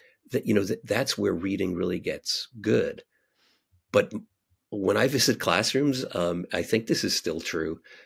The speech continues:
Reading is still the vehicle for kids to learn most of the content. And, and so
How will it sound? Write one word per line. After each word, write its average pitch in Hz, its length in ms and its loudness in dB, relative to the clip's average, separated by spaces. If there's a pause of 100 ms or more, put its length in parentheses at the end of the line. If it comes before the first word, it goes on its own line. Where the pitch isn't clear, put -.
(300)
Reading 131 380 8
is 92 120 4
still 98 300 4
the 87 220 -4
vehicle 95 560 0
for - 200 -6
kids 95 320 -2
to - 120 -4
learn 101 360 4
most 82 300 -4
of - 80 -10
the 90 80 -4
content. - 640 -6 (400)
And, 101 400 4
and 101 140 2
so 107 400 6